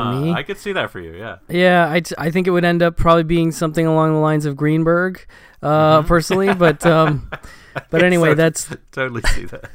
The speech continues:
Speaker 1: <laughs> but s-, but that's fine. I, I think if I was gonna do it, I would want to show myself warts and all, and I feel like that's definitely something he's good at. So, um, yeah,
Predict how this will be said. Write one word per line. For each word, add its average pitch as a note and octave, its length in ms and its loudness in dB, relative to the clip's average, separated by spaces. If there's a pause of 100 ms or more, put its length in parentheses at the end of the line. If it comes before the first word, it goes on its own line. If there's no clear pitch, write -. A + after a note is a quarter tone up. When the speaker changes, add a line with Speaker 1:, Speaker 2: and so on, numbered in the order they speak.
(320)
Speaker 1:
<laughs> A3 360 -8
but D#3+ 180 -2
s-, - 80 -12
but F#3 180 -4
that's G#3+ 220 0
fine. F#3+ 260 0
I, D#3 220 0
I D#3+ 100 -4
think F3 400 -4
if D#3+ 200 -4
I D#3+ 100 2
was D#3 180 0
gonna D#3 220 -2
do E3+ 220 0
it, G3 180 -2 (260)
I C#3 600 -2 (120)
would C3+ 460 -4
want C#3+ 380 -4
to D#3 100 -4
show D3 260 -2
myself C#3 720 -4 (380)
warts D3+ 360 0
and C#3 80 0
all, C#3 420 0
and B2 240 -4
I B2+ 80 -2
feel C3 200 -4
like A#2+ 180 -4
that's A#2+ 260 -4
definitely A#2+ 360 -6
something A2+ 640 -6
he's A#2+ 360 -8
good A#2 180 -6
at. G#2 260 -8 (440)
So, A2+ 420 -2
um, G#2+ 420 -4 (300)
yeah, A2 300 -4